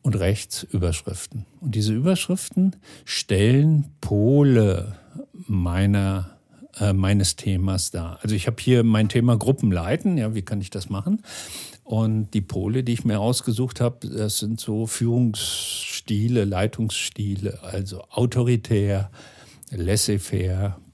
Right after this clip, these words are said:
partnerschaftlich, demokratisch, so drei Teilaspekte, wie Gruppen gesteuert werden können oder wie man mit Gruppen auch in unterschiedlichen Situationen arbeiten muss. Ja, das kann ja auch ein Aspekt sein.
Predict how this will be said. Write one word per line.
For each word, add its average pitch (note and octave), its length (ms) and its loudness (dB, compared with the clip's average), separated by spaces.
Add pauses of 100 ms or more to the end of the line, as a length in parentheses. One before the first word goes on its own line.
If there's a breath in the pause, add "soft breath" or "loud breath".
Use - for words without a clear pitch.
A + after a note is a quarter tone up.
(120)
partnerschaftlich, F2+ 880 -4
demokratisch, F#2 880 -2
so G2+ 240 -4 (320)
drei F2+ 240 2
Teilaspekte, - 960 -2 (760 loud breath)
wie G#2 280 2 (120)
Gruppen G#2+ 480 0 (160)
gesteuert G2+ 520 0
werden G2+ 260 2
können D3+ 340 4
oder A#2 340 2 (280 loud breath)
wie A2 140 2
man A2 380 2
mit G#2 160 -2
Gruppen A#2+ 360 0
auch A#2+ 220 -4
in B2+ 120 0
unterschiedlichen B2+ 600 0
Situationen B2 760 0
arbeiten A2 600 2
muss. F2+ 520 -2
Ja, C3 200 -4
das A#2 220 -8
kann A2 140 -2
ja G#2 80 -2
auch G2+ 120 -6
ein G2+ 140 -4
Aspekt F2 440 -8
sein. - 160 -12